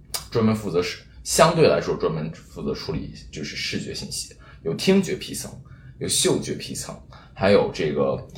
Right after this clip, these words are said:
somatosensory cortex，somatosensory 是，是我们的体感皮层，就比如说你的皮肤接触到一个，一个刺激，那可能对应的 somatosensory cortex 一个区域就会被激活。还有 motor cortex，负责我们的运动皮层，负责我们的运动相关的东西。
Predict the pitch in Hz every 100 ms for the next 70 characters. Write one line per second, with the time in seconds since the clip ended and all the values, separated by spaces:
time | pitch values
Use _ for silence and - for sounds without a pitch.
0 | - - 95 110 120 110 156 101 - -
1 | 67 73 - 85 87 85 98 98 82 98
2 | 78 - - 95 85 - - 120 143 -
3 | 76 71 73 98 78 98 101 98 95 -
4 | - 87 90 - 92 127 123 101 90 85
5 | 73 76 - - - - - 73 87 -
6 | - 95 - - 85 78 69 - - -
7 | - 76 78 - 101 98 85 76 80 78
8 | 78 87 82 76 - 82 69 - 78 76
9 | 71 69 - 92 80 78 76 73 - -
10 | - - - - - 95 95 147 - -
11 | 76 80 - - 90 85 73 71 78 123
12 | 98 73 53 - - - - - - -
13 | 95 78 80 110 90 76 78 73 69 62
14 | - -